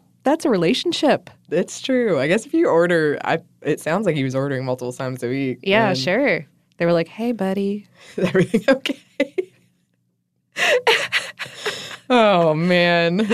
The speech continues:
Speaker 2: Um, as discussed in our pepperoni episode, this is by far the number one topping in the United States.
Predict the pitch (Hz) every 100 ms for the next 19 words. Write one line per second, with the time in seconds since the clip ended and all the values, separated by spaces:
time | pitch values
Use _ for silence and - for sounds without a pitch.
0 | - 202 190 196 302 - - 233 269 302
1 | 262 208 208 202 190 175 190 165 170 170
2 | 156 160 160 151 143 143 - - _ 165
3 | 170 180 180 175 175 214 180 170 165 156
4 | 151 151 151 143 - - 135 127 127 -
5 | 131 117 110 - - 151 120 -